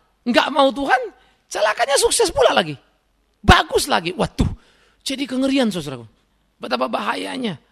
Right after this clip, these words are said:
kalau kita sampai meleset di dalam perjalanan kita.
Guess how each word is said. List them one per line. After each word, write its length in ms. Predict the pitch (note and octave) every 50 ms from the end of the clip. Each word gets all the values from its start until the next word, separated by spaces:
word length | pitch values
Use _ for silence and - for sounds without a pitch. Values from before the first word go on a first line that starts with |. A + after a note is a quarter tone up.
| _ _ _ _ _ _
kalau 220 | - A3+ A#3 B3 A3
kita 180 | A3+ A#3 A#3+
sampai 260 | G#3 A#3+ A#3 A3 A#3+ A#3
meleset 420 | A3 A#3 A#3 A#3 A#3 - C4 B3 G#3+
di 100 | A3 G3
dalam 220 | G#3+ A3 A#3 A3 G3+
perjalanan 440 | A#3 A3+ G3+ A#3 A#3 A3+ A3 A#3 A3+
kita. 300 | A#3 A3+ A#3 F#3+ G3 D3